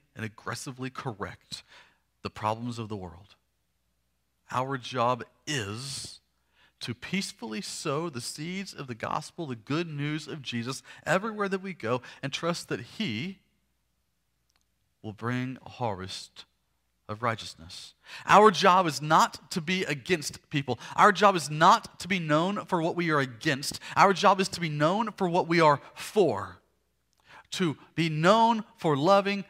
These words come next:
people. And it's easy to be known for that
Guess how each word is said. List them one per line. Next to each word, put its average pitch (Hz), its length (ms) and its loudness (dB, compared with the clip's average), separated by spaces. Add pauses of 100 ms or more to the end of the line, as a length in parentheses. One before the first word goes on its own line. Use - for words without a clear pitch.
(120)
people. 151 380 0 (880)
And 190 120 4
it's 185 280 0
easy 202 420 2
to - 80 -6
be 185 140 2
known 196 260 4
for 175 140 0
that 127 240 4